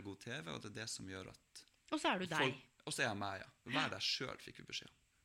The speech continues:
Speaker 2: Mm.
Speaker 1: Så bare vær seg selv. Sitter du i et jobbintervju, vær deg selv.
Speaker 2: Ja, og det
Speaker 1: Oi!
Speaker 2: er det rådet
Speaker 1: Mm.
Speaker 2: jeg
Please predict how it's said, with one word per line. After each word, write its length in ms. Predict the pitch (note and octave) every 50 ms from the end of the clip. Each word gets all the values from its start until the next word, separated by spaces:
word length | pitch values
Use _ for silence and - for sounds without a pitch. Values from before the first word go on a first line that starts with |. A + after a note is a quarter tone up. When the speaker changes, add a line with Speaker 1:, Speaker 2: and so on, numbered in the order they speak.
| _ -
Speaker 2:
Mm. 420 | A3 G#3 G#3 F3+ D#3 C#3+ D3 D3+ F3
Speaker 1:
Så 560 | - - - B2+ B2 A#2 A2+ G#2+ G#2 G#2+ G#2+ - - - - _ _
bare 160 | - - C#3+ C3+
vær 140 | D3+ D3+ D3+
seg 140 | - A2+ -
selv. 240 | - - - - - - - _ _ _ _ - _ _ _ -
Sitter 220 | - - D3+ -
du 60 | - A2
i 40 | G2+
et 140 | G2+ - -
jobbintervju, 580 | - A2 A2 A#2+ D3 D3+ - - C#3 A#2+ G#2 - - - _ _ _ _ _ _ _ - - - A2+
vær 180 | A#2 C#3 D3+ B2+
deg 120 | F2 G2+
selv. 340 | - - - - - - - - - - _ _ - - - - - - -
Speaker 2:
Ja, 140 | G3+ G3 G#3+ -
og 180 | A#3 A3+ F#3 E3+
det 120 | - A#3
Speaker 1:
Oi! 160 | A#3 C4 B3+ -
Speaker 2:
er 140 | - A#3 A3+
det 240 | G#3 A3 A3 A3+ G#3
rådet 640 | G#3 F#3 F3 E3+ F3 E3+ F3+ G#3 A3 A#3 A#3+ A#3 - - - -
Speaker 1:
Mm. 280 | C3 B2 A#3 - - G#3+
Speaker 2:
jeg 260 | A3 G#3 G#3+ A#3